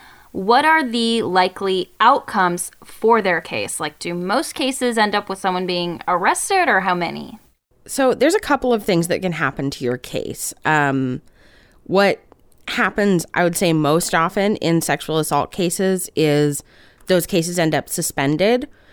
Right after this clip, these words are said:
Speaker 2: which means that basically an investigation was completed, but some problem has occurred where they can't move that case forward to an arrest. So they, they kind of set it aside. It's still open. If new information becomes available,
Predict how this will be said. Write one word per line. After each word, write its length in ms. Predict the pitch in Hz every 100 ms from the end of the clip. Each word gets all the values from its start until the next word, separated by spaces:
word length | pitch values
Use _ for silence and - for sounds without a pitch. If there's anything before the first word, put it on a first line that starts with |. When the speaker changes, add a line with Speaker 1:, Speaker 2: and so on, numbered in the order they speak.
| - _
Speaker 2:
which 580 | - 180 165 - - - -
means 420 | - 185 170 165
that 220 | 180 170 175
basically 340 | 175 - 170
an 80 | 156
investigation 720 | 156 147 - 185 160 156 175
was 140 | 156
completed, 720 | - 156 - 247 226 220 214 226 - _ _ -
but 320 | - 175 143 - -
some 220 | 160 156
problem 420 | - 147 151 156
has 120 | 151 151
occurred 560 | - 165 147 143 147 -
where 540 | 156 139 139 139 143 _
they 140 | - 151
can't 260 | - 165
move 160 | 147 139
that 220 | 147 -
case 260 | - 143 -
forward 380 | 147 135 143 147
to 100 | 156
an 80 |
arrest. 540 | 127 135 220 320 - - - - - - -
So 160 | -
they, 220 | 208 185 -
they 140 | 196
kind 180 | 190 226
of 80 | 185
set 220 | 208 170
it 100 | 165
aside. 340 | 156 117 113
It's 140 | 123 -
still 240 | 214 208
open. 380 | 156 160 170 156
If 160 | - 151
new 200 | 165 160
information 560 | 165 170 147 135 160 143
becomes 300 | - 147 143
available, 720 | 131 131 135 131 120 120